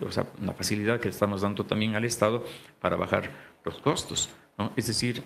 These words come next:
el mismo personal se inicia y terminaría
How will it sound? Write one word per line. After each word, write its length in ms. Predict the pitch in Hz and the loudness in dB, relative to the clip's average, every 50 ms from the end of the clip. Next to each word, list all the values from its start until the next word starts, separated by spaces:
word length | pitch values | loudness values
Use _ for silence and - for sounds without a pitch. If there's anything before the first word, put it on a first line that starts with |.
| - | -4
el 100 | - 87 | -2 0
mismo 280 | 92 104 107 110 120 117 | 0 0 2 2 0 2
personal 560 | - - 120 - 117 110 104 107 110 113 - - - | 4 2 2 4 2 2 2 2 0 -2 -4 -8 -4
se 200 | - - - 101 | -2 0 2 2
inicia 580 | 95 98 104 117 147 - - 147 135 131 131 131 - | 2 2 0 0 0 0 2 2 2 2 0 -2 0
y 260 | 113 98 92 98 98 | 0 2 2 2 -2
terminaría 800 | 98 - 104 92 95 95 95 92 92 92 95 98 101 98 95 | -2 -4 -2 0 2 2 2 2 2 2 2 2 2 2 0